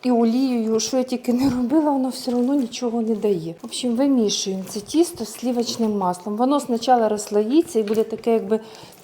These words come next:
страшненьке. Ну, лякатися цього не треба. Зараз все вмішається в тісто, це масло.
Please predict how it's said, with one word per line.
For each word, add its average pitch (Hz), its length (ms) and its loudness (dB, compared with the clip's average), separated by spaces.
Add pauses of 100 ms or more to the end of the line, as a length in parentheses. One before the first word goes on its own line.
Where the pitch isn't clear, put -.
(200)
страшненьке. 254 920 6 (400)
Ну, 233 200 0 (180)
лякатися 233 520 -2
цього 226 280 2
не 233 140 2
треба. 262 340 0 (260)
Зараз 220 340 2
все 220 260 2
вмішається 208 720 0
в 190 80 -10
тісто, 403 420 2
це 214 200 -4
масло. 196 400 -6